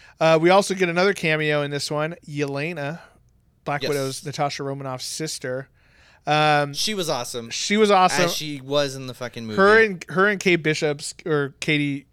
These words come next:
Speaker 1: Ste-, Steinfeld's, uh, chemistry together was amazing.
Speaker 2: Yeah, it was great. Like, you know,
Speaker 1: Like, uh, when,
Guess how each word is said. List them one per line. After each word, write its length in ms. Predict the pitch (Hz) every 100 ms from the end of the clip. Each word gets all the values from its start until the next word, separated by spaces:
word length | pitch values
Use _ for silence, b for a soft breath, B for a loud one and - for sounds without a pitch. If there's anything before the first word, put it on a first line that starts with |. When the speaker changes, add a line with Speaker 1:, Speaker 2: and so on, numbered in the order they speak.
| _
Speaker 1:
Ste-, 320 | - 151 147 151
Steinfeld's, 800 | - 147 143 147 139 135 - - _ _
uh, 300 | 147 135 127 123 -
chemistry 420 | 165 160 - 165
together 460 | 160 160 165 180 - b b b b
was 220 | 156 147
amazing. 460 | 151 135 139 123 -
Speaker 2:
Yeah, 200 | 302 180
it 60 | 208
was 160 | 180
great. 300 | 190 269 156
Like, 260 | 156 143 - b b b
you 120 | 180
know, 100 | 175
Speaker 1:
Like, 160 | 165 165 202
uh, 80 | 190
when, 280 | 180 175